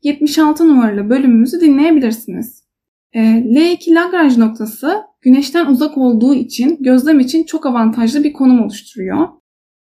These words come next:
E, Dünya Güneş etrafında bir yıllık yörüngesine dönerken Gaia da Dünya ile birlikte dolanıyor ve böylece bir yıl içinde tüm gökküreyi tarayabiliyor.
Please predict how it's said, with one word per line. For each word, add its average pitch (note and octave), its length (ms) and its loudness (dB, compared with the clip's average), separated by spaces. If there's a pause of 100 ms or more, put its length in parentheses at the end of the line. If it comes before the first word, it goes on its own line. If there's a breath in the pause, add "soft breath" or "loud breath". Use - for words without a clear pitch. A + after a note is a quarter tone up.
(100)
E, A3+ 240 2 (100)
Dünya D4+ 500 4
Güneş D#4+ 260 2
etrafında G#3+ 680 -4
bir B3+ 60 2
yıllık C4+ 400 2
yörüngesine A#3+ 540 0
dönerken A#3+ 760 0
Gaia B3 480 0
da C4+ 340 -6
Dünya D4 340 4
ile C4 220 0
birlikte G#3+ 380 -4
dolanıyor F#3 440 -6 (320)
ve A#3 180 0
böylece C4 680 0 (140)
bir C4 240 2
yıl C4 220 2
içinde G#3+ 640 -6 (400 soft breath)
tüm E4+ 200 2
gökküreyi A#3 560 -2
tarayabiliyor. B3+ 680 0